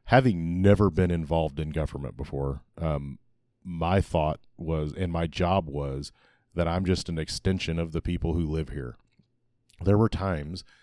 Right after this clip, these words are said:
that I didn't necessarily like something, but I knew that almost everyone that had spoken to me about it did. So that's the route I was gonna take, because it wasn't about what I wanted.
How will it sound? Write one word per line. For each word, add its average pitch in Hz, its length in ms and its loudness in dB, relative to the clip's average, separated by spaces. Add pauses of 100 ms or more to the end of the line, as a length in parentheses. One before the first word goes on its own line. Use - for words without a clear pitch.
(400)
that 90 140 0
I 92 100 4
didn't 92 240 -2
necessarily 87 640 0
like 78 320 -8
something, 76 540 -10 (400)
but 92 120 2
I 85 140 -2
knew 95 300 0
that 82 160 -6
almost 80 340 -8 (100)
everyone 85 500 0
that 76 100 -4
had 80 160 -6
spoken 87 340 -4
to 90 60 -4
me 90 140 -4
about 92 300 -2
it 95 140 -4 (240)
did. 78 300 -4 (500)
So 85 460 6 (320)
that's 90 200 2
the 101 100 2
route 95 200 4
I 101 80 6
was 101 140 2
gonna 95 160 0
take, - 360 0
because 87 220 0
it 85 80 0
wasn't 101 240 4
about 90 220 4
what 85 120 0
I 101 140 6
wanted. 85 420 0